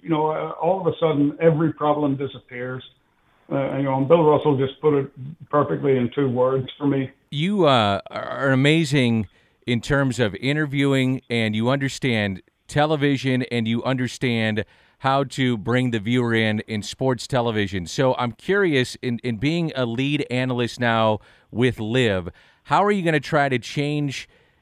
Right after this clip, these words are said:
Speaker 2: if you can, viewership for the golf fan out there and bring them in and maybe bring a non-golf fan in and make them a fan of golf by being a lead analyst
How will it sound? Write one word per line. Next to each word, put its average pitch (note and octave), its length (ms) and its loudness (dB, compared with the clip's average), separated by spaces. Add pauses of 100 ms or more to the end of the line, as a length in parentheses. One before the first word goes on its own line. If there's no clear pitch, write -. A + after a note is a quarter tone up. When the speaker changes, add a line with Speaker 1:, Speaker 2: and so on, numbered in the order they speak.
(300)
Speaker 2:
if - 440 -4
you B2 80 0
can, C3 640 0 (260)
viewership D3+ 840 0 (120)
for C#3+ 600 2
the A#2 160 -6
golf C#3+ 460 2 (160)
fan D#3 460 -2
out A2 240 2
there G#2+ 380 0
and A#2 200 -4
bring E3+ 260 0
them E3 200 0
in D#3 180 2
and D3+ 220 -4
maybe G#3 240 -2
bring F#3+ 340 0
a F3 140 -2
non-golf D3+ 800 0
fan A#2+ 340 -4
in G2+ 200 -4
and C3+ 280 -6
make E3+ 240 -2
them D3 260 0
a B2+ 100 -4
fan B2+ 320 -2
of A2 100 -4
golf A#2+ 380 2 (360)
by C3 160 2
being D#3 280 2
a C#3+ 60 2
lead C#3+ 240 2
analyst C3+ 560 0